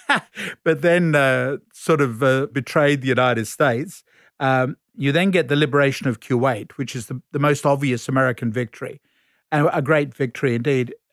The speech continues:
And, and then the Kosovo War, which was, uh, President Clinton's operation to defeat the Serbs who were killing the Kosovars. All the rest have either been defeats, like Vietnam,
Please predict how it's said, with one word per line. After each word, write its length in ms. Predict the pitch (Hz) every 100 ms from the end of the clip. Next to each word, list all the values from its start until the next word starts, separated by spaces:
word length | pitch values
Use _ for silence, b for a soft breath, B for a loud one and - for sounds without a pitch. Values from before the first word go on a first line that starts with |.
| _
And, 400 | 143 139 139 143 -
and 140 | 156
then 140 | 170 165
the 60 |
Kosovo 520 | - 175 151 160 160
War, 320 | 143 160 196 113
which 220 | 127 -
was, 200 | 123 -
uh, 120 | 139
President 440 | - 156 131 135
Clinton's 480 | 123 160 160 147 120
operation 640 | 127 - 127 117 - - - _ _ _
to 300 | - 143 139
defeat 520 | 139 151 135 165 143 -
the 80 |
Serbs 640 | 143 - 160 190 - - -
who 80 |
were 100 | 139
killing 360 | 127 - 143 131
the 100 | 131
Kosovars. 800 | - 156 - 147 160 160 123 123 - _
All 220 | 175 302
the 120 | 311
rest 460 | 160 202 170 - -
have 100 | 143
either 300 | 160 214 196
been 220 | 151 135
defeats, 680 | 131 - - 143 139 - -
like 200 | 139 -
Vietnam, 800 | 143 135 - 139 131 110 185